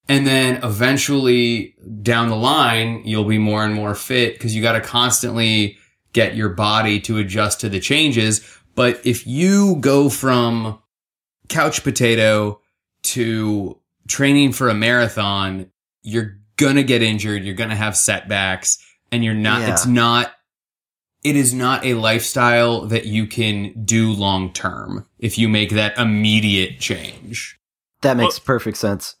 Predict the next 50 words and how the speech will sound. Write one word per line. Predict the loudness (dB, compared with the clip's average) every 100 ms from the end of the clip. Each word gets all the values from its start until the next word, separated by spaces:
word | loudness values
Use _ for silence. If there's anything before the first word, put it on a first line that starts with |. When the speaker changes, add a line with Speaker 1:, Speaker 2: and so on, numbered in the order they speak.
| -4
Speaker 3:
well, | -2
that's | -2
a |
good | -2 0
word | 0 0
for | -2
it. | -6
It's |
a | -6
lifestyle. | -2 0 0 0 0 0
It's | -4 -2
not | 0 0
just | -4 -6 -6
immediate, | -6 -4 -4 -6
like, | -6 -6 -8 -14 _ _ _ -14
you | -10
sit | -2 0 0
on | -2
the |
couch | -2 -2 -2
for | -6
twenty-five | -2 -2 0 -2 2
years | 0 0
and | -4
then | -4
you |
start | -4 -8 -4
deadlifting | -4 -2 -4 -2 -4
five | 0 -2
hundred | -4 -12
pounds. | -4 -4 -4 -8
Like, | -14
you | -10 -6 -2
will | 0 0
snap | 0 -2 -4
in | -6
half. | -4 -4 -6 -14 -20 _ _ _ -6
You | -2
have | -2 0
to | -2
Speaker 1:
Oh, |
yeah. | -2 -6
Speaker 3:
pro-, | -8 -10 -2
slowly | 2 2 2
progress | 0 -2 0 -2 0 -2
up | -4 -4
to | -2
that | 0 -2 -2
level. | -4 -4 -10
And | -12 -16